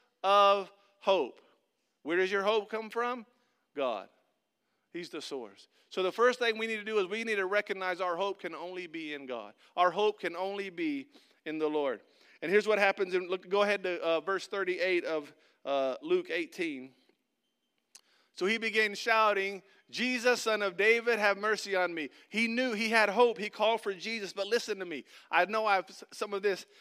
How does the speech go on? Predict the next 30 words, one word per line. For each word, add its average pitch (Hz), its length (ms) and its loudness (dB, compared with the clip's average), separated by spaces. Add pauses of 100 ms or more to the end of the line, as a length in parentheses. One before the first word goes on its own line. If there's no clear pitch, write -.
(140)
I've 170 160 0
told 202 220 -6
you 190 60 -10
this 185 160 -6
before, 180 480 -2 (280)
but 170 120 -6
this 254 180 2
is 240 80 -2
what 226 140 4
I 202 200 4
love. 190 640 4
I 180 160 0
love, 180 360 2
and 139 120 -6
I 175 60 2
don't 196 100 -4
know 170 100 -2
why 165 220 2
I'm, 165 100 -4
like, 147 200 -6
all 147 220 -4
in 151 80 -10
the 139 80 -8
audience 139 340 -8
today. 123 240 -10 (380)
This 247 320 2
is 285 200 2
what 226 400 6
I 208 340 6
love. 196 540 2